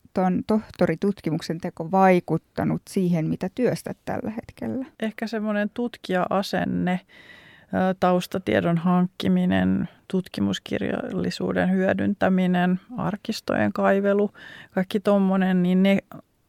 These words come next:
Speaker 2: on ehkä niinku kiteytynyt vielä sitten enemmän sen myötä ja, ja on hyö-, niinku sen, että oppii, mitä se tutkiminen on. Ö, niin, niin niitä on hyödyntänyt kuitenkin nyt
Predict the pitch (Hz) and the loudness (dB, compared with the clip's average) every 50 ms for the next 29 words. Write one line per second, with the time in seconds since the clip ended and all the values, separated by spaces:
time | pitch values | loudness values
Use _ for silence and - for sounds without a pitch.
0 | _ - - - _ _ _ _ - 226 190 190 190 190 185 180 - - 196 196 | _ -20 -20 -20 _ _ _ _ 0 2 4 6 6 4 2 0 0 0 2 2
1 | 190 - 202 - - - 233 233 226 - - 202 185 185 190 - - 208 - 220 | 2 2 0 -2 -2 0 0 2 2 4 6 6 6 6 4 0 -2 -2 0 0
2 | - 214 208 - - - 214 196 - - - - _ - 190 180 - - 202 202 | 0 0 -2 -2 0 0 0 -2 -4 -6 -8 -2 _ 0 0 2 2 2 2 4
3 | 190 202 196 196 208 214 208 - - 202 196 196 196 196 202 208 208 - - 208 | 4 4 2 2 2 0 0 0 2 2 2 4 4 4 6 6 4 6 4 4
4 | 208 202 - - - 196 190 190 196 202 202 202 185 - - - - - 202 214 | 4 2 0 2 2 4 4 6 6 4 4 4 2 0 -2 -4 -2 -2 -2 -2
5 | 202 - 196 196 - - - - 202 214 - _ - - - - - - - _ | 0 -2 -2 -2 0 -2 0 0 -2 -2 -4 _ -16 -20 -20 -20 -20 -20 -4 _
6 | - 202 202 - _ - 247 - - - _ _ _ - 233 254 - - _ _ | 2 2 2 2 _ 4 4 4 4 -2 _ _ _ 4 4 4 4 0 _ _
7 | 214 214 220 220 226 233 226 247 240 - 254 247 - - 240 247 - - - 190 | 2 4 4 4 4 2 2 0 0 0 -4 -4 -2 -4 -4 -4 -4 -4 -2 0
8 | 185 185 185 175 175 180 - - 190 185 185 190 190 202 214 - _ - - - | 2 2 4 2 2 2 2 2 2 2 4 2 2 0 -2 -4 _ -16 -20 -20
9 | - - - - - - _ _ 247 247 247 247 240 220 - 175 - - - - | -20 -20 -20 -20 -20 -20 _ _ -10 -8 -6 -6 -4 -2 -2 0 0 0 -2 -2
10 | - - - - - _ - 190 196 190 190 185 180 175 175 175 175 175 175 - | -4 -6 -8 -16 -10 _ 0 2 2 2 2 2 2 2 2 2 2 2 0 0
11 | - - - - 196 190 185 180 175 - 185 175 180 180 190 196 190 185 185 180 | -2 -4 0 4 6 6 6 6 6 6 6 6 6 6 6 6 6 4 4 2
12 | 180 180 180 185 - - 185 185 180 175 180 - 175 175 180 175 180 | 4 4 2 2 2 2 2 2 2 0 0 0 0 0 0 0 -2